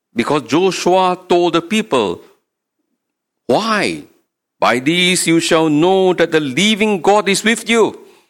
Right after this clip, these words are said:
and without a doubt will expel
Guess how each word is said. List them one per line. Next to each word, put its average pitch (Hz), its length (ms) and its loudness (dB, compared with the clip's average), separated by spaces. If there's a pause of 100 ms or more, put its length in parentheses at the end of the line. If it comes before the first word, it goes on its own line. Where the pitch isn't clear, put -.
(320)
and 131 200 -2
without 151 560 0 (760)
a 110 40 -2
doubt 131 420 -4 (180)
will 110 200 0
expel 110 880 -2